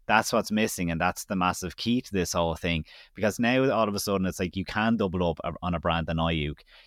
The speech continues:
You do, like, you can focus more on your Christian McCaffrey. So, like, it makes a massive difference because he's been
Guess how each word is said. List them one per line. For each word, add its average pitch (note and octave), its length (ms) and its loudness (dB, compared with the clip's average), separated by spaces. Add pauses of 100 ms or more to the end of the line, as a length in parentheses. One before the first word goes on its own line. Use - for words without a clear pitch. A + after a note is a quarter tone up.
You G#2 140 -2
do, F2 240 2
like, F#2+ 280 -4 (220)
you G2+ 100 -4
can G2+ 140 -6
focus G#2+ 400 2
more A2 300 2
on A2 100 2
your F2+ 140 -2
Christian F2+ 320 -4
McCaffrey. F2 500 -4
So, G2 200 2
like, F#2+ 260 -4
it G2 120 -6
makes A#2+ 360 0
a A#2+ 60 2
massive G#2+ 380 0
difference G#2 400 -2
because F2+ 240 -4
he's G2+ 160 -4
been G2+ 280 -2